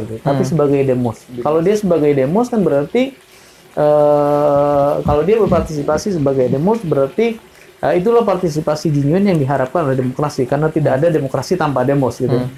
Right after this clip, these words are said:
Speaker 1: Eh, demokrasi, eh, butuh voters itu hanya di, eh, apa, ballot ya,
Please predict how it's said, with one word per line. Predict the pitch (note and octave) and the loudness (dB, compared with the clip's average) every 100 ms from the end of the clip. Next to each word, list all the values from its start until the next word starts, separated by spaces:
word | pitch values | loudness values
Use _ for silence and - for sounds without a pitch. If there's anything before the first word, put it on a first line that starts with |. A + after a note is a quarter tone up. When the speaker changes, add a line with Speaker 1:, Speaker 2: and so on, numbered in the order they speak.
| - - - - - | -18 -20 -20 -20 -8
Speaker 1:
Eh, | C#3+ C#3 C#3 C#3 | -2 2 2 2
demokrasi, | C#3 D#3 E3+ F3+ F3+ A#3+ A3+ F#3+ | 2 0 0 0 0 0 2 -2
eh, | - - E3 D#3+ D#3+ D#3 C#3+ D3+ D#3 | -4 -4 0 4 4 2 0 -2 -2
butuh | D#3+ F3 F#3 | 0 0 -2
voters | E3 D#3+ F#3 D#3 | -2 0 -2 -2
itu | E3+ G3+ | -2 0
hanya | F3 E3 | 0 0
di, | D#3+ C#3 C3 B2+ | 0 0 0 0
eh, | B2 - C#3 C3 - - - - - D2 - - | -2 -4 -2 0 0 -2 -2 -4 -6 -6 -6 -6
apa, | F3+ | -2
ballot | F#3 C#3 A#2+ A#2+ | 0 0 0 0
ya, | - B2+ | -2 -2